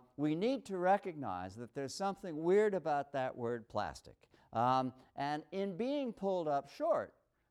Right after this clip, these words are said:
we recognize the need also for the fundamental act of reading in Gadamer, which is the merger of horizons. We, w-, th-, in other words, that we are dealing knowingly with a horizon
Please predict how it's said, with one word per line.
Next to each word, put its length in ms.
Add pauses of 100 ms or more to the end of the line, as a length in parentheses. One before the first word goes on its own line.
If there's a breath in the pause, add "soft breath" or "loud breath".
(480)
we 200
recognize 800
the 140
need 340 (140)
also 720 (160)
for 380
the 160
fundamental 1200
act 360
of 160
reading 580
in 220
Gadamer, 560 (160 soft breath)
which 240
is 220
the 100
merger 460
of 100
horizons. 800 (240 soft breath)
We, 200 (160)
w-, 220
th-, 140
in 100
other 240
words, 220
that 200
we 120
are 80
dealing 560 (320)
knowingly 640
with 180
a 60
horizon 640